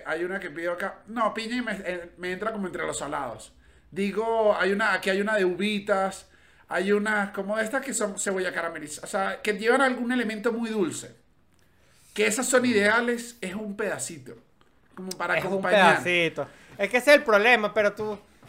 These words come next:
Speaker 2: sí, sí, sí, tú estás en un sitio que venden por slice, está bien,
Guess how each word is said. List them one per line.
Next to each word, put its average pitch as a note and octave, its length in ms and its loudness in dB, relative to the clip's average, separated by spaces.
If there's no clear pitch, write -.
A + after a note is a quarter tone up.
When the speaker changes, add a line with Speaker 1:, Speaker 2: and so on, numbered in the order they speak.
Speaker 2:
sí, C4+ 240 4
sí, A#3 160 -4
sí, A#3+ 160 -4
tú A#3 100 -16
estás C#4+ 200 0
en D#4 100 -2
un D#4 80 -4
sitio D4 280 -6
que B3+ 80 -4
venden A3+ 200 -4
por B3+ 200 -4
slice, A#3 500 -2
está F3+ 240 -6
bien, A3 340 -4